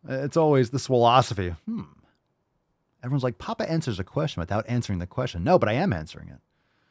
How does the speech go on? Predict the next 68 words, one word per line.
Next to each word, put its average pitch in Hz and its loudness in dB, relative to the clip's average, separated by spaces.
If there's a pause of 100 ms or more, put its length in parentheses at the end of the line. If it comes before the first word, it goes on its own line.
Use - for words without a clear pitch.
(220)
Sometimes 139 -2
there 131 4
is 135 2
no 135 6
answer. 123 0
If 101 -12
you're 98 -4
doing 101 0
it 107 2
right, 80 -4
why 98 -2
would 110 0
there 113 0
be 110 0
an 104 0
answer? 101 -6 (200)
This 160 0
is 190 -2
the 175 4
most 170 4
demanding. 147 2
Well, 113 -4
then 120 0
why 107 -2
aren't 135 -2
you 127 -6
doing 135 2
the 123 2
other 127 0
ones 131 0
harder? 120 -4 (1120)
N-, 104 0
none 131 2
of 170 2
them 98 2
should 98 -4
be 92 -2
more 92 -2
demanding 92 -4
than 80 -8
the 80 -8
other, 90 -4 (1200)
aside 98 0
from 95 -4
the 90 -2
objective 85 -6
central 95 -6
nervous 87 -6
system 95 -6
overload. 85 -6
'Cause 95 -10
if 104 -2
you're 123 2
doing 120 2
a 87 -2
squat, 95 0
you're 101 -6
gonna 98 -4
be 101 -4
doing 98 -4
a 95 -4
lot 92 -2
more 98 -4
weight 92 -4
than 82 -6
a 78 -12
bicep 82 -12
curl. - -14